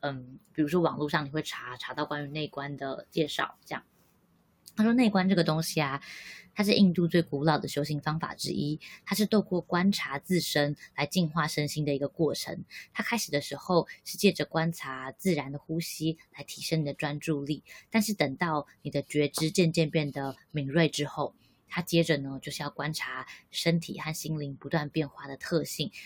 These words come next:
然后藉由体验这个无常的感觉以及痛苦的感觉，然后去让，呃，人们去了解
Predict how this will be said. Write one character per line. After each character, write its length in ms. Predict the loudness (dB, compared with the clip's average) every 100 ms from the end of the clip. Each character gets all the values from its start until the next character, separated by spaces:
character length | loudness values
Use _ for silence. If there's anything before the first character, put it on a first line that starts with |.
| -8
然 100 | -2
后 60 | 2
藉 80 | 4
由 160 | 4
体 200 | 0 -2
验 200 | 0 2
这 180 | 0 -2
个 160 | 0 -2
无 200 | -2 -2
常 240 | -2 -4
的 80 | -4
感 240 | -6 -6
觉 300 | -8 -6 -6 -8 -10
以 80 | -2
及 100 | 0
痛 240 | 2 2
苦 160 | 2 -4
的 80 | -6
感 260 | -6 -12 -8
觉， 260 | -4 -4 -4 -12
然 120 | -4 0
后 200 | 0 0 -8
去 180 | -6 0
让， 360 | 2 2 0 -14 _ _ -14
呃， 260 | -10 -8
人 140 | -6 -2
们 120 | -2
去 100 | -2
了 240 | -4 -4
解 340 | -4 -2 -4